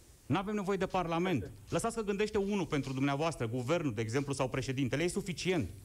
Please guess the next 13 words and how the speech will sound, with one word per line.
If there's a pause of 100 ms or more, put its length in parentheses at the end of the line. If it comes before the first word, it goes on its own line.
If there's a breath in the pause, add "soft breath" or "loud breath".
(260)
Fix
a-,
acela,
adică
e
un
atac
la, (100)
la
principiul
de
a
funcționa